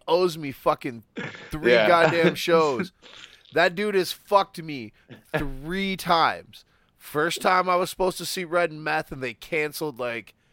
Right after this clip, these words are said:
Speaker 1: the, uh, like, two days before the show.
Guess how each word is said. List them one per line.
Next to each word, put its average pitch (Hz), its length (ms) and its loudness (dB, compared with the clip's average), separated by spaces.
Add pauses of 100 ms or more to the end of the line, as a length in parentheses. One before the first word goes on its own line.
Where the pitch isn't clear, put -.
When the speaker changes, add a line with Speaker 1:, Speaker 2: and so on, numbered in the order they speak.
(320)
Speaker 1:
the, 117 380 -2 (160)
uh, 131 60 -2
like, 127 200 -4
two 165 160 -6
days 143 280 0
before 135 280 -4
the 117 100 -6
show. 92 400 -4